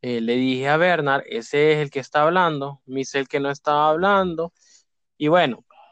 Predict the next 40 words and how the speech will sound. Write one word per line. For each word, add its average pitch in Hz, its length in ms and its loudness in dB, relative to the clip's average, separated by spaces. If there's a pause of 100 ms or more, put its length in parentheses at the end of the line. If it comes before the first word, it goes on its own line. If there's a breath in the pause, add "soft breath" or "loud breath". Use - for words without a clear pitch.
cuando 151 300 2
yo 170 100 2
iba 208 140 4
pasando 196 400 2
a - 20 4
la 190 100 4
par 185 220 0
de 196 120 4
él, 214 120 -2
como 165 280 2
que 139 140 0
sí 175 180 -2
él 180 160 0
notó 160 580 2 (260)
que 127 200 -4
yo 131 200 2
era, 123 340 0 (560)
pero 170 380 4
yo 135 200 -4
pasé 143 240 0
enfrente 151 380 -2
de 160 80 4
él 170 120 -2
y 151 80 -2
lo 135 140 -2
pasé 131 260 -2
ignorando 156 500 0
como 143 220 -4
una 127 140 -2
persona 123 420 -6
más, 160 440 -2 (600)
entonces 135 320 -6
ha 135 140 2
de 123 100 2
haber 135 240 -2
quedado 135 300 2
confundido 127 580 -4
en 127 60 -6
su 123 120 -18
cabeza, 170 520 0